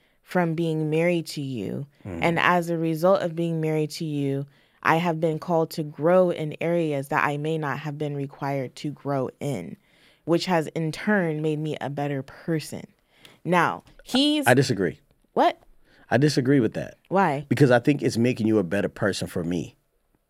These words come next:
Speaker 1: Mm.
Speaker 2: I don't know if it's making you a better person in general.
Speaker 1: Hmm.
Speaker 2: Because it j-, really depends on who you're
Speaker 1: Mm.
Speaker 2: looking at.
Speaker 1: That is so, that is something to think about.
Speaker 2: Because think about it. Like,
Speaker 1: Huh.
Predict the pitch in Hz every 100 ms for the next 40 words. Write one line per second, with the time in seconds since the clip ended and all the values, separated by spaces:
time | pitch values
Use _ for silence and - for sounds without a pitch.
0 | _ - 147 156 160 156 151 147 139 127
1 | 113 92 120 120 117 113 101 107 107 101
2 | 107 85 98 90 - 104 - 87 76 92
3 | 80 90 76 50 - _ _ _ _ 262
4 | 208 131 _ _ _ _ _ _ _ _
5 | _ _ _ _ _ _ _ _ _ _
6 | _ 95 110 127 107 98 95 - - _
7 | _ _ _ _ _ - - - - 131
8 | 107 101 101 110 147 135 107 127 107 101
9 | 123 139 - - 131 139 85 80 - -
10 | 196 - - - 240 311 320 302 262 185
11 | 180 - 185 311 466 349 - 285 320 311
12 | 311 143 135 135 131 - 104 123 147 139
13 | 156 127 87 65 92 90 175